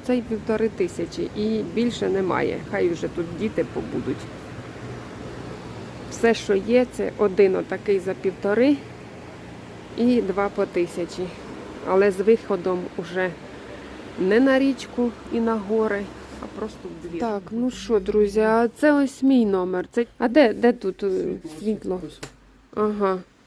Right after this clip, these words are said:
Speaker 1: Так, тут така прихожка, зеркало, вішачки, все як стандарт.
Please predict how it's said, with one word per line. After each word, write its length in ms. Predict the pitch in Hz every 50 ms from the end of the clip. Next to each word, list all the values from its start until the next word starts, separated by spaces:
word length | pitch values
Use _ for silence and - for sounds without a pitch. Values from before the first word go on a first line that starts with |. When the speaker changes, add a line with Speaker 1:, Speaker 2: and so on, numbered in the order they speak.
| _ - - - - - - _ _ -
Speaker 1:
Так, 300 | - 240 220 208 185 -
тут 220 | - - 240 226 -
така 320 | - 226 214 - - 220
прихожка, 760 | 220 - 233 233 233 - 302 320 330 - - - - 269 269 247 - - - _ - - - - - - - _ -
зеркало, 800 | 214 - 262 285 285 285 277 - 262 247 240 240 240 233 233 226 - - - - - - _ _ _ _ _ _ -
вішачки, 720 | 220 226 220 - - 226 214 - - - - 285 294 285 262
все 320 | 254 - - - 226 214
як 260 | 208 196 190 - - -
стандарт. 800 | - - - 220 214 208 208 196 233 254 262 262 247 - -